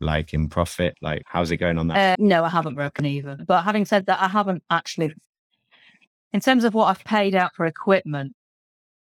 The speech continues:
Speaker 2: I've probably broken even. But in
Speaker 1: Mm.
Speaker 2: terms of paying myself a wage, no, not at
Speaker 1: Yeah,
Speaker 2: all.
Speaker 1: yeah, yeah.
Speaker 2: Um, not even slightly. The work at the university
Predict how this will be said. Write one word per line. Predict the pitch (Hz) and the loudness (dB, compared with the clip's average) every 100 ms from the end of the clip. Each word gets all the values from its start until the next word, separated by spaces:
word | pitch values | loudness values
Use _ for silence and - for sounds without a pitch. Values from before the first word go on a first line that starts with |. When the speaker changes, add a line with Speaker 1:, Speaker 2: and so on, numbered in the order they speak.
| - | -6
Speaker 2:
I've | 151 | -4
probably | - 156 147 147 | -2 -2 -2 -2
broken | 147 147 - 143 | 0 -2 -2 -4
even. | 139 135 135 131 127 | -4 -6 -8 -8 -6
But | 156 160 | -4 -2
in | |
Speaker 1:
Mm. | 175 | 0
Speaker 2:
terms | 180 160 160 | 0 -2 -4
of | - | -6
paying | 170 156 151 | -2 0 0
myself | 147 _ 147 - | -4 _ -16 -10
a | 139 | -2
wage, | 151 139 131 - | 0 0 -4 -4
no, | 156 139 | -2 -2
not | 139 135 - | -4 -8 -2
at | 82 | 2
Speaker 1:
Yeah, | 78 | 4
Speaker 2:
all. | 76 | 4
Speaker 1:
yeah, | 76 73 78 - - | 2 0 -2 -8 -8
yeah. | 78 165 156 151 151 | -4 -2 -2 -2 -4
Speaker 2:
Um, | 147 _ _ _ _ _ _ _ _ - | -6 _ _ _ _ _ _ _ _ -2
not | 190 170 156 | 2 4 2
even | 147 | -2
slightly. | 165 175 165 160 143 147 | -2 2 2 2 -4 -4
The | 160 160 156 156 - - | 0 2 2 -2 -10 -2
work | 190 180 202 | 0 0 -2
at | |
the | 160 | 0
university | 160 156 165 151 160 - 143 - | 0 2 0 -2 -6 -4 -4 -4